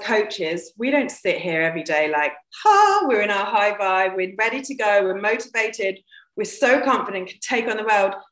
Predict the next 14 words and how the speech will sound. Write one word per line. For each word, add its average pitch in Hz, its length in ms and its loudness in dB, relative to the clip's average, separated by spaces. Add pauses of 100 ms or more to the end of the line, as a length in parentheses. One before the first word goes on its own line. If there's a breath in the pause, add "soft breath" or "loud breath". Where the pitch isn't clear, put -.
(180)
every 269 280 2
single 254 320 -4
day. 226 300 0
No 233 240 0
one 247 120 0
is. 156 220 -6
That's - 300 -6
inhuman 190 1000 -4 (140)
to 175 140 -6
be 165 120 -2
like 151 200 -2
that. 135 240 -2
Of - 100 -14
course, 202 600 -2